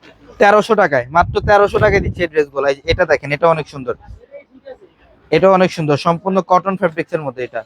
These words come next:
সুইচ কটন, এটা সুইচ কটন, হান্ড্রেড পার্সেন্ট সুইচ কটন। এটা ফ্রন্ট সাইড, এটা হচ্ছে ফ্রন্ট সাইড এবং এইটা হচ্ছে ব্যাক সাইডটা।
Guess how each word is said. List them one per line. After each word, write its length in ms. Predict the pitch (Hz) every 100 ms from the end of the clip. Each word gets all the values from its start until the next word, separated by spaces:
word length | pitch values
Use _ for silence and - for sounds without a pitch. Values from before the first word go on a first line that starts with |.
| -
সুইচ 240 | 190 - -
কটন, 240 | 147 135
এটা 220 | 120 117 - _ _ _ _
সুইচ 320 | - 208 196 -
কটন, 300 | 175 185 -
হান্ড্রেড 360 | 170 175 190
পার্সেন্ট 320 | 202 - 202
সুইচ 140 | - 175 -
কটন। 240 | 160 175
এটা 160 | 170 170
ফ্রন্ট 320 | - 170 156
সাইড, 200 | 190 208 _ _ _ _ -
এটা 160 | 151
হচ্ছে 180 | 185 196
ফ্রন্ট 320 | 180 185 180
সাইড 140 | 208 196
এবং 120 | 175 -
এইটা 240 | 180 175
হচ্ছে 280 | 185 180 190
ব্যাক 240 | 156 151 -
সাইডটা। 280 | 170 143 110